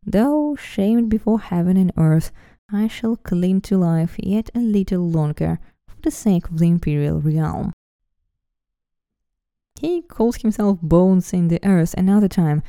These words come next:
in a letter to his childhood friend Okubo Toshimichi. "I am dead bones in the earth and fit for the fortunes of samurai.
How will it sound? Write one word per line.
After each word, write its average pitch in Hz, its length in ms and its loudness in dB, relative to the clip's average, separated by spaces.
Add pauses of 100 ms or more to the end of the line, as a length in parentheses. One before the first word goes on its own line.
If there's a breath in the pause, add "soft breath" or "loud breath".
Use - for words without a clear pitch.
(240 soft breath)
in 349 80 -6
a 339 80 0
letter 285 220 2
to 240 120 -2
his 214 180 -2
childhood 190 480 -2
friend 165 560 0
Okubo 147 400 -2
Toshimichi. 151 680 -2 (1600)
"I 220 80 2
am 262 180 2
dead 240 240 0
bones 196 420 2
in 180 80 4
the 175 160 0
earth 165 520 2
and 220 180 0
fit 220 320 -2
for 156 160 -4
the 147 80 0
fortunes 160 480 0
of - 140 -8
samurai. 165 560 0